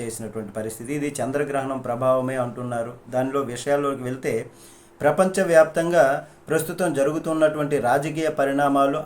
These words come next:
ఆసక్తికరంగా ఉన్నాయి. సోషల్ మీడియాపై నిషేధం విధిస్తూ నేపాల్ ప్రభుత్వం తీసుకున్నటువంటి నిర్ణయం చివరకు ఆ దేశాన్నే కుదిపేస్తుంది. ఆ దేశ ప్రధానమంత్రి కేపీ శర్మ ఓలీ పదవికి రాజీనామా చేయాల్సి వచ్చింది.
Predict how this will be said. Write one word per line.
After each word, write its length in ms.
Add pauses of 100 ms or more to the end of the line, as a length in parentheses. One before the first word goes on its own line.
ఆసక్తికరంగా 880
ఉన్నాయి. 280 (600)
సోషల్ 340
మీడియాపై 500
నిషేధం 460
విధిస్తూ 460
నేపాల్ 500
ప్రభుత్వం 400
తీసుకున్నటువంటి 800
నిర్ణయం 600 (400)
చివరకు 300
ఆ 160
దేశాన్నే 600
కుదిపేస్తుంది. 720 (680)
ఆ 120
దేశ 280
ప్రధానమంత్రి 800
కేపీ 540 (340)
శర్మ 260
ఓలీ 400 (120)
పదవికి 340
రాజీనామా 560
చేయాల్సి 440
వచ్చింది. 480